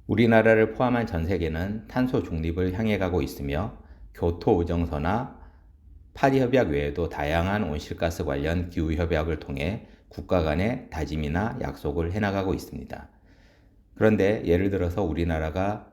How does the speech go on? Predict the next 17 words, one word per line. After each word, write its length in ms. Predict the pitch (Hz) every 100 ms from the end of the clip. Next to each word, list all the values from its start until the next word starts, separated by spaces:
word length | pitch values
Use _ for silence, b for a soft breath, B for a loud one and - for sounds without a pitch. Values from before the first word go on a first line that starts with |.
| -
제십차 840 | - 78 78 - - - 113 113
정기본 500 | - 80 78 90 90
시나리오에 480 | 90 - 101 95 82
따라서 580 | 80 76 71 76 92 - B B B B
이천삼십 680 | 85 - 107 101 123 120 123
년까지 880 | 101 76 - - 71 69 78 92 -
현 220 | - 120
정책을 600 | 95 76 76 82 85 87
유지하게 360 | 85 78 92 85
된다면, 720 | 73 69 67 73 92 123 127 B B B B B
이천이십삼 880 | 92 92 131 117 - - 104 - 110
년에 480 | 98 98 123 139 -
재생에너지 640 | - 82 92 92 90 92
전격 400 | 92 80 76 87
용량 520 | 73 71 78 95 110 B B B
삼십이점팔 1400 | - - 127 127 107 71 - 85 92 95 - 131 71 -
기가와트에서 960 | - 76 78 69 - 69 76 78 113